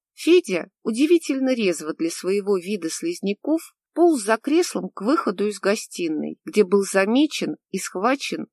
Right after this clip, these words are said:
радостно верещащей девушкой. Посмотрев, как Федя усердно шевелит своими двумя рожками, невольно подумал, что природа допустила явную ошибку.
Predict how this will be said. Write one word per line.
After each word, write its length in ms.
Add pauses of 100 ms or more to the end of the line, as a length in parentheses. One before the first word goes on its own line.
радостно 540
верещащей 760
девушкой. 600 (340)
Посмотрев, 580
как 220
Федя 380
усердно 640
шевелит 500
своими 480
двумя 400
рожками, 640 (180)
невольно 540
подумал, 720
что 320
природа 720
допустила 680
явную 600
ошибку. 640